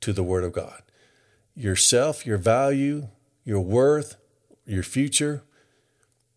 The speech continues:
anything that makes you believe something that goes against the truth of God's Word,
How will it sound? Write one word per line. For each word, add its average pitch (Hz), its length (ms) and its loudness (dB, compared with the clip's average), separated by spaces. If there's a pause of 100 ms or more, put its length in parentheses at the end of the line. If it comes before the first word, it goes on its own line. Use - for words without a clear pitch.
(160)
anything 143 640 2
that 107 460 -4
makes 113 320 0
you 123 80 -2
believe 117 480 0
something 98 640 0 (1000)
that 101 180 0
goes 120 220 2
against 110 260 0
the 113 80 -8
truth 104 240 -2
of 113 80 -6
God's 101 300 0
Word, 147 300 -2